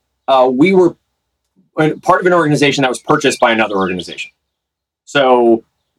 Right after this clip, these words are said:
you know, we flat out were, were told, "You're being bought by X. This is gonna happen." And they communicated every day. They communicated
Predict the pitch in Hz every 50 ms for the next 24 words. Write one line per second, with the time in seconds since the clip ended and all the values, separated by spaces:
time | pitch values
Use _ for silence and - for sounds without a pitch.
0 | _ - 135 131 123 120 117 113 113 110 110 - _ _ - - 127 135 135 131
1 | 123 - - - 147 151 156 151 147 143 143 143 135 131 127 120 120 117 117 113
2 | - 120 117 113 - 139 143 143 143 139 143 143 127 - - - - - - _
3 | 120 143 160 160 156 151 135 131 139 135 - - 123 113 113 113 - 135 160 185
4 | 190 - - - - - - _ _ _ _ _ _ _ _ 104 127 127 113 110
5 | - 127 123 - 131 131 127 - 127 - - 143 135 120 - _ _ _ _ _
6 | _ - 131 120 135 151 180 202 196 - - 185 185 165 165 170 165 156 151 151
7 | - - 120 113 110 107 107 101 98 - - - - - 117 120 120 113 101 104
8 | 117 117 110 110 92 95 87 87 - - _ _ _ _ _ _ _ _ _ _
9 | _ _ _ _ - 147 165 170 - - 175 170 170 175 175 165 165 - 170 160
10 | 151 147 151 147 143 135 117